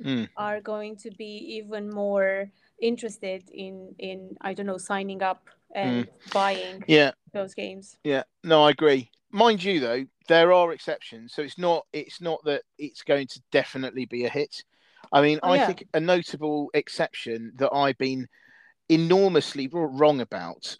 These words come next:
Speaker 1: um, was
Speaker 2: Mm.
Speaker 1: when, um, Niantic, um, so Niantic are the ones that made Pokemon Go, right?
Speaker 2: Yeah.
Speaker 1: And, um, they were going to make this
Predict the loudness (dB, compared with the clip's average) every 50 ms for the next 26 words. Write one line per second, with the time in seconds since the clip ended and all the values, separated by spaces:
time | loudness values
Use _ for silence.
0 | -2 2 4 4 4 4 2 -4 -2 0 0 0 0 4 4 6 6 6 4 2
1 | -2 -4 -4 2 4 4 6 6 4 2 0 -6 -10 _ _ _ _ _ _ _
2 | _ _ _ _ _ _ _ _ _ _ _ _ _ _ -6 0 2 4 6 6
3 | 6 4 4 2 0 -6 -6 -10 -10 -10 -10 -14 -18 -20 _ _ _ _ 0 2
4 | 2 2 2 0 -2 -2 -2 2 4 4 6 6 4 4 0 -2 -6 -6 -6 -4
5 | -4 -4 -4 -2 -2 -2 -2 -2 -4 -8 -10 -12 -12 -6 -4 -4 -4 -4 -4 -4
6 | -4 -4 -4 -6 -10 _ -6 -6 -6 -4 -4 -6 -4 -6 -6 -6 -4 -4 -4 -2
7 | -4 -8 _ _ _ _ _ _ -12 -10 -8 -8 -8 _ _ _ _ _ _ -20
8 | -20 -20 -18 -12 -6 -4 -2 -2 -2 -4 -6 _ 4 6 6 6 6 4 2 0
9 | -4 -8 -12 -14 -14 -18 -18 _ -6 -2 -2 0 0 -2 -4 -8 _ _ _ _
10 | _ -2 2 4 4 6 4 2 0 -4 -4 -2 -2 -2 0 -2 -4 -2 -4 -8
11 | -10 -10 -4 -4 -4 -4 -4 _ _ -10 -6 -6 -6 -6 -10 -14 -16 -16 -16 -18
12 | -20